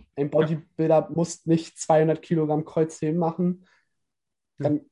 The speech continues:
Speaker 1: lass ihn hundertdreißig Kilo rumänisches Kreuzheben machen mit Tempo und dann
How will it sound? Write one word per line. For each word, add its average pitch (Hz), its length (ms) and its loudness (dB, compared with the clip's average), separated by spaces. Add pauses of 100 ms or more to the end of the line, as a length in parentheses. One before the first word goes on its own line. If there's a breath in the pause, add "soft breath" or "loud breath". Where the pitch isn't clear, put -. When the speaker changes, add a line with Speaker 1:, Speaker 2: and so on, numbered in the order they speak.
(120)
Speaker 1:
lass 165 280 0
ihn 165 200 2
hundertdreißig 170 640 0
Kilo 165 380 2
rumänisches 160 680 -2
Kreuzheben 170 540 0
machen 180 480 0
mit 156 160 -4
Tempo 185 480 4
und 165 320 -2
dann 156 340 -2